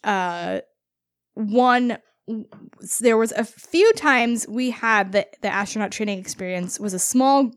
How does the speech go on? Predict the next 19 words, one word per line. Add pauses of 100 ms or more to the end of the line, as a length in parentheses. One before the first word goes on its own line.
(140)
program,
like,
only
twelve
to
twenty-four
adults (680)
at
a
t-, (240)
you
know,
in, (100)
in,
in
a
day, (680)
and (580)
s-,